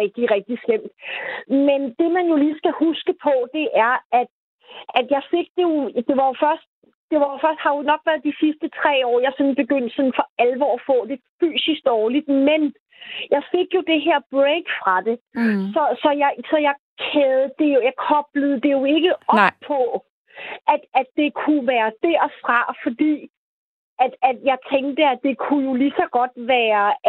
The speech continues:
Speaker 1: at, at der bare var manglende udluftning, eller, øh, sådan nogle ting. Men mange gange som prostitueret, er du, står du jo i nogle situationer, hvor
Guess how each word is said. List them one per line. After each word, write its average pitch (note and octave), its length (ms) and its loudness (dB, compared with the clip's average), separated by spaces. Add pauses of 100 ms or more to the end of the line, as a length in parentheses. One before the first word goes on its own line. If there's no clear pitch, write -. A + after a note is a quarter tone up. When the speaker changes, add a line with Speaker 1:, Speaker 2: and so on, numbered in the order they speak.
Speaker 1:
at, A3 80 -4 (120)
at A3 160 0 (220)
der A#3+ 180 2
bare A3+ 280 0
var B3 100 0
manglende A3+ 600 0
udluftning, A3+ 1200 0
eller, G#3 380 2 (1200)
øh, C4 180 2
sådan C#4+ 120 0
nogle C4 260 -2
ting. C#4 120 0 (180)
Men C4 100 2 (240)
mange F4 320 0
gange B3+ 320 0
som C4 240 -2 (100)
prostitueret, C4+ 1000 0 (100)
er B3 100 2
du, C#4 280 -2
står E4 480 0
du F#4 100 2
jo C4+ 340 -2
i C4+ 40 4
nogle B3+ 440 2 (120)
situationer, C4+ 840 0
hvor B3+ 460 0